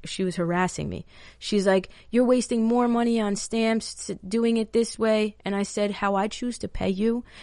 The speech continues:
is none of your fucking business." I didn't curse. "How I choose to pay you is none of your business. I'm gonna pay you the way that I wanna pay you,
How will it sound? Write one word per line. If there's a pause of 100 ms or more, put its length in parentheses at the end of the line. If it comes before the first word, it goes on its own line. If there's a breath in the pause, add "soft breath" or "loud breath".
(120 loud breath)
is
none
of
your
fucking
business."
I
didn't
curse. (280 loud breath)
"How
I
choose
to
pay
you
is
none
of
your
business. (400 loud breath)
I'm
gonna
pay
you
the
way
that
I
wanna
pay
you,